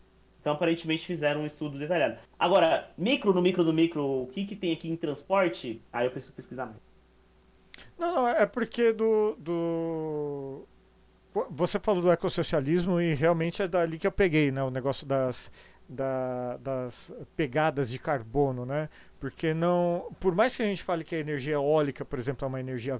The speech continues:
Speaker 2: verde, por exemplo, ah, que não polui, não, não é bem assim. Pra, pra manutenção daquelas hélices é gasto material,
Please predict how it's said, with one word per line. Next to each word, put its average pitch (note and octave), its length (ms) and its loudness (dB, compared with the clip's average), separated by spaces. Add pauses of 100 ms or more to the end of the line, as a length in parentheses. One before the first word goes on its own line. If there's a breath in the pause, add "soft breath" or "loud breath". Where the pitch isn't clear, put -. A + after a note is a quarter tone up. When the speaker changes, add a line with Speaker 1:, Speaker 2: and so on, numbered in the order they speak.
Speaker 2:
verde, C#3 460 0
por A#2 180 -8
exemplo, A#2+ 600 -4 (600 soft breath)
ah, A#2+ 920 -4
que D3+ 120 -6
não D#3+ 180 0
polui, D#3 680 0 (420 loud breath)
não, A3+ 380 -2 (120)
não F#3 400 -4
é G3+ 60 4
bem G3 220 0
assim. D3+ 480 -4
Pra, D#3+ 760 4
pra F3 140 4
manutenção G3 720 0
daquelas C#3 460 -2
hélices C#3+ 540 0 (300 loud breath)
é D#3+ 140 0
gasto D3 380 0
material, C3 760 -2